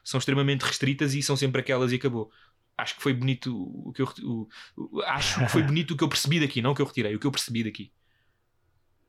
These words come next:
Speaker 2: Ok, man, tu provavelmente vais sacar um livro só de sacar entulho.
Speaker 1: Epá, mano,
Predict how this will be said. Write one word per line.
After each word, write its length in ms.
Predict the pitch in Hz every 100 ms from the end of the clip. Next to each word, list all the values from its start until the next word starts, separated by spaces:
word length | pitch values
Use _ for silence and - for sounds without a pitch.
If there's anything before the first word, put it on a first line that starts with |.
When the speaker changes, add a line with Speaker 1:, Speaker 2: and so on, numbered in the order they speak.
| _ _ _ _ _ _ _ -
Speaker 2:
Ok, 240 | - 110
man, 220 | 107 95
tu 440 | 92 170 110 107 104 - _ _ _
provavelmente 560 | - 110 104 107 - 110
vais 200 | 113 -
sacar 400 | - - 123 127
um 320 | 127 127 123
livro 320 | 135 135 135
só 180 | - 139
de 80 | -
sacar 260 | 151 143
entulho. 400 | 147 147 151 147 - _ _ - - - - _ _ - - - - - - - -
Speaker 1:
Epá, 360 | - 131 107 -
mano, 260 | 117 107